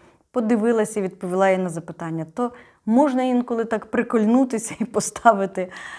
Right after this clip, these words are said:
таке запитання. І я, якщо це буде,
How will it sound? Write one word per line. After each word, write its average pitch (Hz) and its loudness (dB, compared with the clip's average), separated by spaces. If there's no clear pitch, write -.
таке 226 -4
запитання. 208 0
І 180 -4
я, 190 6
якщо 185 -2
це 190 -6
буде, 170 -4